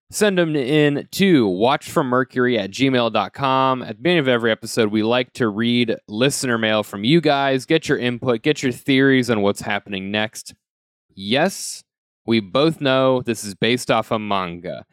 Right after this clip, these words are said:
However, we are only watching the anime, and we are surprised by everything. We will not, we will not have anything spoiled for us, okay? So be mindful of that.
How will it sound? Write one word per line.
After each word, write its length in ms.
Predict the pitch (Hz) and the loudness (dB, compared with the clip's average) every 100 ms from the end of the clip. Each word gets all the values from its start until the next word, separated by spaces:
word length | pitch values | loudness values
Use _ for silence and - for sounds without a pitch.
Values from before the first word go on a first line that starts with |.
| _ _ _ _ | _ _ _ _
However, 880 | - 113 113 135 156 156 165 160 160 _ _ _ _ _ - | -8 -2 2 2 2 2 2 2 -4 _ _ _ _ _ -2
we 180 | 120 | 2
are 200 | 117 113 - | 2 2 0
only 400 | 120 151 160 156 | 2 2 2 2
watching 420 | 147 135 131 143 | 4 2 -2 -4
the 160 | 120 82 | -4 -2
anime, 580 | 120 139 156 156 160 170 | -2 0 2 0 0 -4
and 140 | 117 | -4
we 100 | 117 | 0
are 140 | 113 110 | 2 0
surprised 600 | - 113 120 123 123 113 | -4 -6 -2 -2 -2 -4
by 360 | 107 98 95 - - | -4 -4 -6 -10 -6
everything. 800 | 120 123 143 143 165 151 160 170 _ _ _ | -4 0 0 2 0 0 -4 -12 _ _ _
We 160 | 104 117 | 0 2
will 200 | 113 110 | 2 0
not, 440 | 107 110 120 113 _ _ - | -2 -2 -2 -4 _ _ -2
we 120 | 143 | 2
will 100 | 143 | 2
not 160 | 151 151 | 0 -2
have 180 | 165 - | -4 -4
anything 440 | 127 127 127 123 | -2 -2 -2 -4
spoiled 540 | 110 - 101 104 87 78 | -4 -6 -2 -2 -2 -6
for 220 | - 92 | -4 -4
us, 240 | 71 - | -6 -8
okay? 320 | 101 - 107 107 | -8 -4 -2 -2
So 180 | - | -2
be 160 | 127 151 | 0 2
mindful 600 | 143 117 104 101 107 104 | 0 -2 -4 -6 -2 -2
of 100 | 95 | 0
that. 300 | 101 117 - | 0 -2 -4